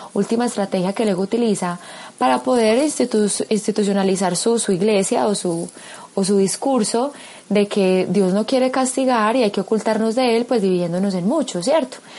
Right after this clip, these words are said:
Entonces es lo que conocemos como el Big Bang. ¿Por qué retomo esto? Porque es algo que ya les he ido explicando y les he compartido en otros audios.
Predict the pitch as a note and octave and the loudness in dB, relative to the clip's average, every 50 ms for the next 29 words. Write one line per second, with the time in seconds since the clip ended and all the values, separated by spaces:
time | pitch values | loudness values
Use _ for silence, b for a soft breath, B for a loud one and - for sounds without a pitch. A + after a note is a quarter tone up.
0 | B B B B - G3+ G3+ G#3+ A#3+ B3 B3 B3 C4 C4 C4 B3+ - G3+ - - | B B B B 0 2 2 4 4 2 2 2 0 0 0 -2 -4 -4 -2 -2
1 | F#3+ F#3 F3+ F3 F3 F3+ - A3 G#3 F#3 E3+ D#3+ - D#3 - - E3 D3 D#3 D3+ | 0 0 0 0 -2 -2 -2 -2 -2 0 -2 -2 -4 -6 -8 -8 -8 -8 -8 -10
2 | - - B B B B B B B B B B - - B3+ B3+ C4 C#4+ C#4 C#4+ | -12 -20 B B B B B B B B B B -2 -2 0 0 2 2 2 2
3 | D4+ - E4+ D#4 D#4 D#4 D4+ D4 C#4+ - - C4+ B3+ B3+ - - G3+ G3+ G3+ G#3+ | 2 2 2 2 4 4 4 2 2 2 0 0 -2 -2 -2 0 0 0 2 2
4 | A#3 B3 B3 A3+ F#3+ F#3 E3 E3 F3 F#3+ - A3 G#3+ G#3+ G#3+ G#3 G#3 G#3 G#3 G#3 | 0 0 0 0 0 0 0 0 0 0 0 0 2 2 2 2 2 2 2 0
5 | - - - F3 F3+ - - F3+ F3 - E3+ D#3+ D#3+ F3 G3 A3 G3+ - - - | -2 -2 -4 -6 -8 -6 -6 -6 -6 -4 -4 -4 -2 -2 0 -2 -2 -2 -4 -6
6 | F3 - - F3+ F#3 G3+ G3 - - E3+ D#3+ D#3 E3 F3 - G#3+ G3 G3+ A#3 A3 | -6 -4 -6 -4 -4 -4 -6 -6 -6 -6 -6 -6 -6 -6 -4 -4 -2 0 2 2
7 | G3+ F#3 E3+ E3+ - | 2 0 0 -2 -6